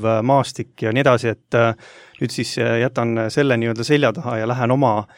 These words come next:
nii-öelda oma asja pakkuma turul ka teistele? Et kuidas see nii-öelda, kuidas see tõuge oli, et kas see oli hirmutav ka natukene, et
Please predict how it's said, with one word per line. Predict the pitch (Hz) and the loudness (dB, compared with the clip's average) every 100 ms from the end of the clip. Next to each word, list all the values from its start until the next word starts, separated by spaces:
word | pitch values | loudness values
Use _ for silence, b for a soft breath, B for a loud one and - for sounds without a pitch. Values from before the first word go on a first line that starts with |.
| b b 120 | b b -6
nii-öelda | 107 123 | 0 2
oma | 139 127 | 2 0
asja | - - 110 | -2 -4 -2
pakkuma | 120 - - 110 135 | -2 -4 -4 -2 0
turul | 131 110 | 0 0
ka | 117 | 2
teistele? | 135 - 98 113 - _ _ _ _ b b b | 0 0 -8 -8 -16 _ _ _ _ b b b
Et | 135 120 | -18 -12
kuidas | - 143 - - | -4 -2 -2 -2
see | 117 117 | 0 2
nii-öelda, | 131 131 123 117 113 110 | 2 0 0 0 0 -2
kuidas | - - - | -4 -4 0
see | 117 113 113 117 - - - | 0 0 -4 -10 -12 -6 4
tõuge | 165 175 110 110 | 4 4 2 2
oli, | 131 104 | 0 -4
et | - - | -8 -16
kas | - | -6
see | - | 0
oli | 147 110 101 | 2 2 0
hirmutav | 143 127 - 113 | -2 -4 -4 -4
ka | 110 | -2
natukene, | 113 104 - 101 101 | -4 -4 -10 -10 -10
et | - - | -14 -20